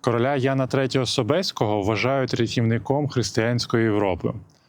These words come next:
У тисяча шістсот вісімдесят третьому році він зупинив османське військо під Віднем.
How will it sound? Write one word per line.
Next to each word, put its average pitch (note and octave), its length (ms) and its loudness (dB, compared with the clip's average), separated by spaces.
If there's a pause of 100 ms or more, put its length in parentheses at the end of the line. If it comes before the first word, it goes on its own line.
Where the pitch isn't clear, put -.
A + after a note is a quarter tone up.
(160)
У A2 60 -4
тисяча E3 400 0
шістсот C#3+ 420 0
вісімдесят B2 720 0
третьому B2+ 460 2
році B2 440 0 (140)
він A#2+ 140 2
зупинив B2 520 0
османське A#2 600 0
військо A2+ 400 0
під A2 180 0
Віднем. E2+ 440 0